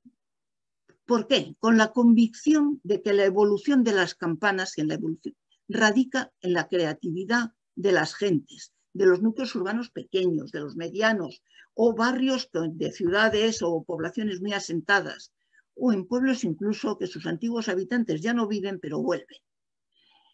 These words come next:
Y estamos, que estamos con la convicción de que estamos en un momento de revolución del conocimiento y la comunicación en Internet. En general, hemos pasado de la sociedad entre, industrial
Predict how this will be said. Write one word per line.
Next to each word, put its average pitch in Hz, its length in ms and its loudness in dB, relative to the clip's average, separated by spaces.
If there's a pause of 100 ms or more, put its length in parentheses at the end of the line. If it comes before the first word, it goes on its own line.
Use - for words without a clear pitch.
(1040)
Y 320 460 4 (460)
estamos, 294 760 -2
que 202 80 -2
estamos 254 440 0
con 185 120 -6
la 175 120 -4
convicción 180 520 0
de 226 120 -2
que 180 80 -6
estamos 220 560 0
en 214 140 0
un 262 140 2
momento 202 600 -2
de 196 160 -2
revolución 175 760 -2 (300)
del 165 240 -2
conocimiento 180 920 -2
y 185 120 -4
la 156 140 -4
comunicación 160 1000 -2
en 156 100 -6
Internet. 143 500 -6 (220)
En 180 140 -2
general, 160 540 -2
hemos 190 260 -2
pasado 180 440 -6 (140)
de 147 100 -6
la 139 60 -4
sociedad 180 400 -2
entre, - 420 -4
industrial 190 640 0